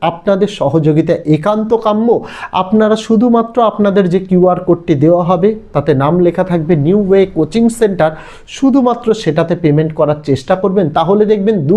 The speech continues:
ঘন্টার, পেমেন্ট করার দু ঘন্টার মধ্যেই আপনারা নোটস পেয়ে গেছেন, কোনো বিলম্ব হবে না। অনেক ক্ষেত্রে নোটস পেতে একটু দেরি হয়, তার কারণ অনেকেই এই কিন্তু, আহ,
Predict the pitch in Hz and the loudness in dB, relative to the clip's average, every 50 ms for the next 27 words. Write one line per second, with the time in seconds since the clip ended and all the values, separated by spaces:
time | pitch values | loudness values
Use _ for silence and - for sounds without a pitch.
0 | 220 185 - - 196 196 208 202 208 185 151 - - - - - - - 202 202 | 0 0 -2 -2 -2 -2 0 0 0 0 0 -2 -8 -16 -20 -14 -4 -2 0 0
1 | 196 220 247 247 247 - 226 214 214 226 208 185 139 156 208 202 175 160 185 202 | 2 0 -2 -2 -4 -2 0 2 2 2 2 0 0 0 0 0 0 0 0 0
2 | 202 196 214 208 170 160 156 156 139 127 135 185 208 202 160 - - 151 147 143 | 0 0 0 0 0 0 -2 -2 0 0 0 2 2 0 0 -2 -2 -2 -2 0
3 | 151 147 135 127 127 135 131 - - - - 147 156 156 151 170 160 165 - 220 | 0 0 0 0 -2 -4 -6 -10 -12 -4 -2 0 0 2 2 0 0 0 -2 -4
4 | 220 - - - - - _ - - 185 165 170 202 220 185 156 151 143 147 139 | -4 -4 -16 -20 -20 -20 _ -2 0 2 2 4 4 2 2 4 2 4 4 2
5 | 135 135 135 117 98 123 120 131 117 123 123 - - - - - 135 165 220 226 | 2 0 0 0 0 0 0 0 -2 -4 -8 -10 -16 -14 -6 -2 0 0 0 -2
6 | - - 233 - 247 220 185 175 196 196 - - - 226 214 214 220 214 220 - | -4 -6 -4 0 0 2 2 2 2 0 -4 -4 -2 -2 0 0 0 -2 0 -2
7 | 220 165 165 180 185 214 190 175 214 220 226 220 202 196 196 - 180 165 180 196 | -2 2 2 2 2 0 0 0 0 -2 0 -2 -2 -4 -2 -2 -2 -2 0 -2
8 | 208 139 117 135 160 190 196 - - 190 170 160 165 - - - - _ - - | -2 -2 0 0 0 0 0 0 0 0 0 0 -2 -6 -12 -20 -18 _ -2 0
9 | 160 156 151 151 160 156 151 151 156 170 131 - - - - - - 143 147 139 | 0 0 0 0 -2 -2 0 0 0 0 0 -2 -6 -12 -10 -4 0 0 2 2
10 | 135 | 0